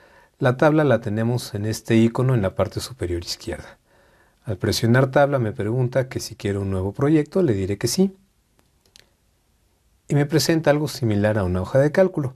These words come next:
De inicio me permite poner un nombre para mi conjunto de datos. Vamos a utilizar el nombre Godzilla, ya que trabajaremos con los datos que hemos visto con anterioridad.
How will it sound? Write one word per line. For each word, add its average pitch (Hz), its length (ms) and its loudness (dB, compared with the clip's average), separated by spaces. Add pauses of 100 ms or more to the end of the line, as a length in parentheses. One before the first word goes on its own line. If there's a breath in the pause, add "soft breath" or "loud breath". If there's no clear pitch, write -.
(540 soft breath)
De 143 140 4
inicio 180 400 4
me 151 100 4
permite 131 540 2
poner 123 580 2
un 135 220 6
nombre 123 280 4
para 107 200 -2
mi 98 100 -6
conjunto 107 480 -2
de 147 100 2
datos. 180 440 2 (500 loud breath)
Vamos 214 280 4
a 151 40 2
utilizar 131 680 0 (220)
el 110 160 2
nombre 123 260 4
Godzilla, 120 540 0 (3250 soft breath)
ya 156 160 2
que 147 100 0
trabajaremos 113 600 0
con 98 180 -6
los 92 160 -4
datos 110 360 -2
que - 100 -10
hemos 104 180 -6
visto 92 240 -8
con 95 140 -6
anterioridad. 113 580 0